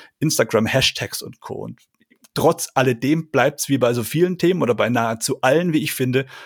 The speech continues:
eine Kunst, sich selbst gut einschätzen zu können und das auch vor allem mit Themen, die einem zugespielt werden,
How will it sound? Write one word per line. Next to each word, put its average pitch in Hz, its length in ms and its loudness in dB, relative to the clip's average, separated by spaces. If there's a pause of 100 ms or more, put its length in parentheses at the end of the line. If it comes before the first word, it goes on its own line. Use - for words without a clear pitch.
(100)
eine 117 120 -4
Kunst, - 600 0
sich - 320 -4
selbst - 800 0 (120)
gut - 240 -4
einschätzen 170 600 0
zu 147 200 -8
können 139 320 0
und 127 220 -2
das 135 140 0
auch 123 260 2
vor 113 180 0
allem 120 100 0
mit 120 240 -4
Themen, 139 400 2
die 131 160 0
einem 117 240 0
zugespielt 131 640 -2
werden, - 320 -6